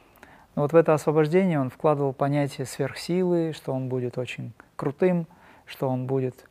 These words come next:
обладать всеми сверхспособностями, помогать людям. Очень хороший человек. Но он не понимал, что он просит. Он думал об одном, а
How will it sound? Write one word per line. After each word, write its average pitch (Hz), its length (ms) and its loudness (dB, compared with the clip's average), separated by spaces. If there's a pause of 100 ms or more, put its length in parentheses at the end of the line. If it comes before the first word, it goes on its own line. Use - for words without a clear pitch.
(120)
обладать 135 460 0
всеми 127 260 -6
сверхспособностями, 156 960 -4
помогать 123 400 -4
людям. 165 320 -2 (400)
Очень 139 220 -4
хороший 175 340 4
человек. 127 420 -4 (800)
Но 147 120 2
он 156 80 2
не 165 80 2
понимал, 180 400 2
что - 160 -8
он 127 100 -6
просит. - 400 -8 (1120)
Он 135 140 -6
думал 143 300 2
об 135 120 2
одном, 175 400 0 (680)
а 127 460 0